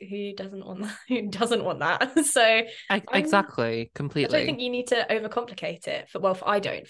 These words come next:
Speaker 1: personally. For me, like, that's what it is. Is what it
Speaker 2: Yeah,
Speaker 1: is.
Speaker 2: and I mean, and to be fair, I, this might surprise a lot of people, but in some ways, I am actually quite a traditional person. Um,
Speaker 1: Oh, yeah.
Speaker 2: not,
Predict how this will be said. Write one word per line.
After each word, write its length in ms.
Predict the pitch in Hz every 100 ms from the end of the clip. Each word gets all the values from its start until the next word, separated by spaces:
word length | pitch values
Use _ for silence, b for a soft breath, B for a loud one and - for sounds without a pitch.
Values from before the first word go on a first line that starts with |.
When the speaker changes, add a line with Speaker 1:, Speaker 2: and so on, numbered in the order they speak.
| _
Speaker 1:
personally. 380 | - 170 - 156
For 100 | - 190
me, 320 | - 185 - -
like, 140 | -
that's 540 | 190 - - - - _ - - -
what 120 | 170
it 100 | 170
is. 280 | 180 160 - - _ _ _ -
Is 140 | 190
what 100 | 185
it 60 | 180
Speaker 2:
Yeah, 140 | 147
Speaker 1:
is. 100 | 127
Speaker 2:
and 80 | 147
I 40 | 165
mean, 260 | 175 165 - -
and 160 | 196 208
to 80 | 254
be 80 | 240
fair, 520 | - 131 131 170 - -
I, 360 | 143 185 247 - _ _ _ _ _ _ _ _
this 160 | 175 -
might 160 | 202 -
surprise 360 | - 135 135
a 40 | 131
lot 120 | 127
of 80 | 127
people, 280 | 120 120
but 260 | 113 120 117 _ -
in 180 | 165 180
some 200 | 202 202
ways, 200 | 202 -
I 100 | 135
am 160 | 135
actually 260 | 139 - 151
quite 440 | - - 123 113 -
a 100 | 127
traditional 500 | - 123 117 - 117
person. 460 | 120 104 131 170 208 _ _ _ _ _ _ _ _ _ _ -
Um, 420 | 135 135 127 117
Speaker 1:
Oh, 100 | 262
yeah. 280 | 392 - 185
Speaker 2:
not, 260 | 202 233